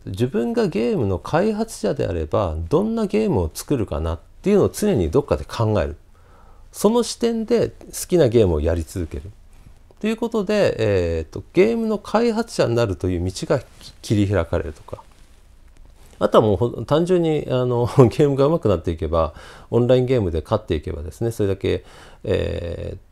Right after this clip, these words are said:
ーと、なんて言うんでしょう、こう、世界的にも有名になってきて、で、それをいろんなネット上でこう、情報発信することによって、多くの人が喜んでくれてとかっていうこともできるわけですよね。いろんなことがこう、発-、発想としては広がってくるわけですけども、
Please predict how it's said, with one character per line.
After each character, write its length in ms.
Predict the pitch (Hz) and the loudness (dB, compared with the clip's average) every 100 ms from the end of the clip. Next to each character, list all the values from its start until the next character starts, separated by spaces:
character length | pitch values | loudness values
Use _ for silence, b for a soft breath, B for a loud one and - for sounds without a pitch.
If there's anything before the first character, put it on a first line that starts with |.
| - | -10
ー 20 | |
と、 220 | 92 87 - | -6 -6 -4
な 140 | 98 90 | -2 -2
ん 40 | |
て 40 | 82 | -4
言 20 | |
う 20 | |
ん 20 | |
で 0 | - | -8
し 100 | 85 | -10
ょ 140 | - | -12
う、 0 | - | -10
こ 480 | 87 82 82 87 - | -8 -8 -10 -14 -12
う、 60 | - | -4
世 100 | 104 | 4
界 180 | 123 | 4
的 180 | 120 113 | 4 2
に 80 | 104 | 0
も 100 | 82 | 2
有 200 | 98 104 | 2 4
名 140 | 95 | 2
に 60 | 90 | 0
な 80 | 87 | -2
っ 60 | |
て 120 | - - | -6 -16
き 80 | - | -14
て、 140 | - - - b b b - | -14 -16 -20 b b b -4
で、 80 | 117 | -2
そ 140 | - 107 | 0 4
れ 120 | 104 | 4
を 160 | 95 | 4
い 60 | 98 | 2
ろ 100 | 101 | 0
ん 60 | 95 | 0
な 120 | 95 | -2
ネ 260 | - 98 | -2 -2
ッ 20 | 92 | -2
ト 160 | 101 | -2
上 160 | 107 92 | 0 -2
で 120 | 90 | -2
こ 440 | - 90 90 85 B | -2 -2 0 -4 B
う、 40 | B B | B B
情 160 | - 98 | 2 4
報 120 | 98 | 4
発 140 | 90 | 0
信 120 | 95 80 | -2 -4
す 120 | 85 | -8
る 80 | 80 | -8
こ 120 | 98 | -4
と 100 | 107 | -2
に 100 | 95 | -2
よ 80 | 92 | -4
っ 40 | |
て、 200 | - 120 | 0 4
多 120 | 113 | 4
く 100 | 110 | 2
の 80 | 87 | -4
人 200 | - 110 | -4 -2
が 100 | 90 | 0
喜 300 | 87 87 98 | 0 0 -2
ん 60 | 80 | -4
で 80 | |
く 100 | 78 | -6
れ 100 | 78 | -8
て 220 | 78 123 120 | -2 0 0
と 100 | - | -2
か 100 | 73 | -6
っ 40 | |
て 160 | - 156 | 0 2
い 40 | |
う 40 | |
こ 100 | 170 196 | 2 2
と 80 | |
も 100 | 131 | 2
で 100 | 80 | 0
き 100 | 80 | -2
る 80 | 80 | -4
わ 60 | 69 | -4
け 100 | 82 | -8
で 80 | - | -14
す 100 | - | -14
よ 60 | |
ね。 120 | 104 - - - - - - - - - - - | -12 -14 -18 -20 -20 -20 -20 -20 -20 -20 -20 -4
い 100 | 131 | 2
ろ 120 | 147 | 6
ん 80 | 185 | 6
な 100 | 202 | 4
こ 140 | 196 202 | 0 -2
と 100 | 196 | 2
が 140 | 123 | 2
こ 200 | - 101 | 2 0
う、 20 | 92 | -2
発-、 340 | 104 - - | -6 -6 -10
発 220 | - 98 | -14 -8
想 160 | - 131 | -2 0
と 120 | 156 | -2
し 80 | - | 0
て 80 | 143 | 0
は 20 | |
広 200 | 107 107 | 2 0
が 80 | 117 | -2
っ 60 | |
て 100 | - | -4
く 100 | 139 | -2
る 60 | 120 | -2
わ 80 | 82 | -2
け 100 | 80 | -4
で 100 | 78 | -6
す 80 | - | -8
け 80 | |
ど 80 | 82 | -6
も、 260 | 104 104 | -4 -4